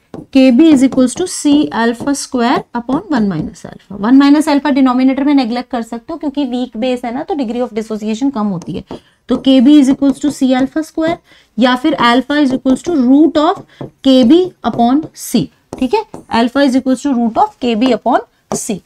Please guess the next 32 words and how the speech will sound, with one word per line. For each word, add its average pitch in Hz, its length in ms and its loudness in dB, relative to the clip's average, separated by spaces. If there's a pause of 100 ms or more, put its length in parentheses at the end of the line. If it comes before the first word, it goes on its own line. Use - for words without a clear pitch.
(300)
अब - 240 2
ओएच 330 340 2
बे-, 247 280 0
हमें 277 260 2
पीओएच 330 540 4
जब 320 180 2
हम 349 120 2
निकालते 262 420 0
हैं, 285 80 0
पीओएच, 254 640 2 (220)
तो 269 80 -2
negative 294 720 2
logarithm 285 520 4
of 302 300 0
ओएच 311 320 2
minus 294 380 4
ion 302 180 2
concentration 277 720 0
चाहिए 269 140 -2
होती 269 180 -4
है 285 60 -2
ना, 403 80 -6 (480)
negative 233 360 -4
logarithm 254 400 0
of 262 100 -12
ओएच 220 260 -2
minus, 202 380 -6 (320)
ओएच 320 340 2
minus 330 300 0
ion 349 160 2
concentration 302 640 0
weak 339 240 2